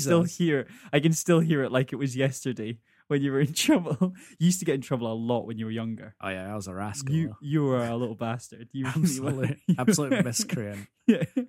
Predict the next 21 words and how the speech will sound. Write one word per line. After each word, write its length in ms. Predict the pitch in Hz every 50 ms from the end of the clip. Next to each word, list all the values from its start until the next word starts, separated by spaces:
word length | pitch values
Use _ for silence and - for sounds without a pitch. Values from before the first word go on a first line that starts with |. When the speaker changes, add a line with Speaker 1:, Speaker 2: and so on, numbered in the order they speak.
| _ -
Speaker 2:
What 160 | - 185 233 247
Speaker 1:
Remember 140 | 185 185 185
Speaker 2:
kind 100 | 254 247
Speaker 1:
you, 40 | 240
Speaker 2:
of 100 | 226 -
podcast 600 | - - 220 226 254 233 - - 220 214 202 -
is 60 | - -
Speaker 1:
remember 240 | 196 202 214 - 226
Speaker 2:
this? 80 | 226 208
Speaker 1:
you 60 | 214
Speaker 2:
For 60 | 220
the 80 | - 170
Speaker 1:
used 40 | 165
to 40 | 165
Speaker 2:
love 340 | 175 185 202 214 220 220 202
Speaker 1:
bring 120 | 214 208 180 -
Speaker 2:
of 100 | - -
all 240 | 185 190 202 202 202
that 200 | 175 202 190 165
is 160 | 185 175 -
holy. 640 | - - 190 190 196 196 190 185 165 147 120 104 101